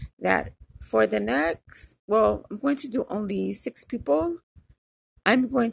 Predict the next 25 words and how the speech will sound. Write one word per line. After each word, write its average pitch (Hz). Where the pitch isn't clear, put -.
to, 202
uh, 185
dump 302
on 226
six -
people 254
today. 190
Like, 214
yeah. 180
So 214
send 262
me 294
your, 226
uh, 185
Cash 226
App 226
information. 240
My, 185
um, -
Instagram 226
information 196
is 175
on 202
my 175
profile 190